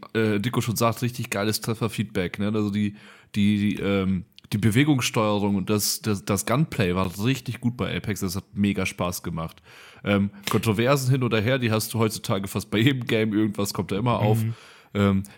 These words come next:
Speaker 1: daher eigentlich Apex, ähm, ordentlicher Battle Royale Shooter, ähm, noch einer der ersten, wenn man so guckt, was danach noch alles rauskam mit Warzone, bla bla bla, äh, war richtig cool. Also ich hab, ich hab's gerne gespielt, nur fand ich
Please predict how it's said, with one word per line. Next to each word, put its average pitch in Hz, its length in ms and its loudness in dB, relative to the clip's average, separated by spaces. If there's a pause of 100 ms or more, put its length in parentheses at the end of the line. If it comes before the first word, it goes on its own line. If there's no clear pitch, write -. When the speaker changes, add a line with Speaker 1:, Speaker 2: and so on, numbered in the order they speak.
Speaker 1:
daher 123 320 4
eigentlich 120 380 -2
Apex, 120 500 0
ähm, 95 360 -2 (260)
ordentlicher 123 680 0 (440)
Battle 127 280 2
Royale 104 500 2
Shooter, 123 560 0 (340)
ähm, 107 220 2
noch 113 240 0
einer 135 240 0
der 104 480 -2 (200)
ersten, 135 460 4
wenn 104 80 2
man 104 160 0
so 104 140 -2
guckt, - 180 -4
was 101 160 0
danach 98 320 0
noch 110 140 0
alles 95 320 -2
rauskam 98 420 -2
mit 92 180 -2
Warzone, 95 460 0
bla 95 140 0
bla 92 140 -2
bla, 98 380 0 (360)
äh, - 80 -4
war 98 480 2
richtig 127 400 -2
cool. 95 100 2
Also 90 140 -2
ich - 80 -4
hab, 127 120 -4
ich 113 300 -2
hab's 123 160 0
gerne 135 240 2
gespielt, 131 580 0 (320)
nur 143 360 2
fand 123 400 0
ich 135 420 0